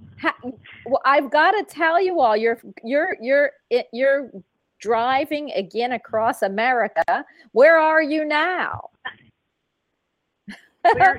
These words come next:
Speaker 2: in Athens, Ohio right now.
Speaker 1: And where are you going?
Speaker 2: I'm taking Michelle home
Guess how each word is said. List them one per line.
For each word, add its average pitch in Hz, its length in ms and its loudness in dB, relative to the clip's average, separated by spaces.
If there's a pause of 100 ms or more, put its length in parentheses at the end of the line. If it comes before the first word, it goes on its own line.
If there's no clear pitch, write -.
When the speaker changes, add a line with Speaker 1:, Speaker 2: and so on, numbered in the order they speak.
Speaker 2:
in 262 340 -8
Athens, 294 800 -6
Ohio 285 840 -2
right 190 300 -10
now. 175 480 -10 (1200)
Speaker 1:
And 311 220 -4
where 415 260 2
are 440 80 0
you 415 240 0 (420)
going? 202 280 -4 (1800)
Speaker 2:
I'm 392 320 -16
taking 302 380 -12
Michelle 359 580 -2
home 294 440 -2